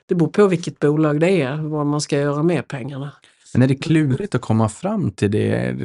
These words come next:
Speaker 2: de här alla olika alternativ som står till bud, så all, utfallet av alla vet man ju inte riktigt heller. Är det klurigt att, att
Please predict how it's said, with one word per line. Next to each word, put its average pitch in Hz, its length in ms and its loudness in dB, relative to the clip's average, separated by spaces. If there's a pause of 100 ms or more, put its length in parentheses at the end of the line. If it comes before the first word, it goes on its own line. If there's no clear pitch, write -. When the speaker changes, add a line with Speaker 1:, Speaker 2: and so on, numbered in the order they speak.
(260)
Speaker 2:
de 113 180 2
här 107 240 2
alla 117 280 2
olika 113 320 2
alternativ 107 480 0
som 104 180 -2
står 101 160 -2
till 101 140 0
bud, 101 260 0
så 110 120 0
all, 107 220 0
utfallet 139 720 0
av 135 80 2
alla 101 200 2
vet 101 280 0
man 117 100 2
ju 113 60 2
inte 104 300 -2
riktigt 98 340 -2
heller. 131 520 2 (680)
Är 123 280 -2
det 131 80 4
klurigt 160 840 0
att, 123 220 0
att - 160 -4